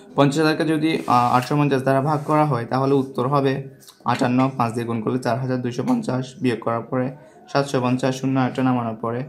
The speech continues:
আহ, আটশো পঞ্চাশকে আট দিয়ে যদি আমরা গুণ করি, তাহলে উত্তর, আহ, পাই ছয় হাজার আটশো এবং বিয়োগ করার ফলে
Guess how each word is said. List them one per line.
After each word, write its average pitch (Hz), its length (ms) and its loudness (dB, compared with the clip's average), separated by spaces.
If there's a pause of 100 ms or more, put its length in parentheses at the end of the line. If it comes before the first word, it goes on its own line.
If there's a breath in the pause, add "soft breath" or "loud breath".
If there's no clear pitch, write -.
(380 loud breath)
আহ, 117 280 0
আটশো 123 280 0
পঞ্চাশকে 131 360 0
আট 123 160 2
দিয়ে 123 140 0
যদি 113 180 -4
আমরা 120 160 -2
গুণ 131 320 2
করি, 139 260 4
তাহলে 131 340 0
উত্তর, 127 340 -4
আহ, 113 160 -2 (180)
পাই 120 300 0
ছয় 139 160 -4
হাজার 135 220 2
আটশো 117 260 -2 (400 loud breath)
এবং 170 80 -4
বিয়োগ 165 200 2
করার 147 200 2
ফলে 160 260 -2